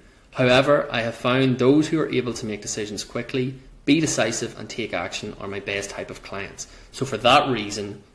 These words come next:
if we can get this sorted today and take payment on the call, I'll waive the three hundred and fifty pound setup cost off your investment." How does that sound? Now, this is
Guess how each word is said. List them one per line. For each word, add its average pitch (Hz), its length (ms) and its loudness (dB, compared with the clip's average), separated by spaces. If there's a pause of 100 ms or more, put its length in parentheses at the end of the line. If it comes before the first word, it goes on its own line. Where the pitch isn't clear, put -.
(120)
if - 120 -10
we 120 80 -4
can 107 140 -4
get 123 220 0
this 165 160 0
sorted 127 240 2
today 107 480 -2
and - 80 -14
take - 260 -14
payment 110 360 -8 (100)
on 135 220 2
the 147 80 0
call, 104 600 -2 (320)
I'll 107 180 -2
waive 113 460 0
the 107 80 -6
three 110 320 -4
hundred 107 260 -8
and 101 120 -8
fifty 104 280 -8
pound 95 320 -10
setup 98 340 -8
cost - 440 -10
off 104 280 -8
your 107 120 -12
investment." - 500 -14 (320)
How 104 260 -4
does 95 140 -2
that 90 240 -10
sound? 90 300 -10 (1000)
Now, 101 120 -12
this 110 240 -2
is 104 180 -6